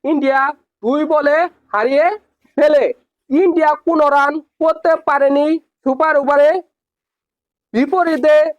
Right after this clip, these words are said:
বাংলাদেশ যখন ব্যাটিং করতে নামে, বাংলাদেশ প্রথম বলে একটি উইকেট হারিয়ে ফেলে এবং দ্বিতীয় বলে ইন্ডিয়ার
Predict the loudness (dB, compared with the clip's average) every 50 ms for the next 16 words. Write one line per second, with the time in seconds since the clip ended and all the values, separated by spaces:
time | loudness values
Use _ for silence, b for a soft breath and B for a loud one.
0 | _ _ _ _ _ _ _ -4 -2 0 0 0 -2 0 0 0 0 0 -2 -10
1 | _ _ -2 -2 -2 -2 -2 -2 -2 -2 -4 -6 _ -2 -2 -2 -2 -4 -6 -2
2 | -2 -2 -2 0 -2 0 0 0 2 2 0 0 -2 -4 _ _ _ -4 -2 -2
3 | 0 0 -2 0 0 0 -2 -2 -4 -10 _ _ _ _ -4 -2 -2 -2 -2 -2
4 | -4 -2 -2 -2 -2 0 2 2 0 0 -4 _ _ _ _ _ _ _ -4 -4
5 | -4 -4 -6 _ -4 -2 -2 -2 -4 -8 -12 _ _ _ _ _ _ -6 -4 -4
6 | -4 -2 -2 -2 -2 -4 -10 -8 -4 -2 -2 0 0 0 0 -2 0 0 -2 -2
7 | -4 _ -2 -2 0 0 0 0 0 -2 -6 -12 _ _ _ _ _ _ _ _
8 | _ -6 -4 -4 -2 -2 -4 -2 -2 0 0 0 0 0 0 -2 -4 _ _ _
9 | _ -2 -2 0 0 0 -2 -2 -2 -2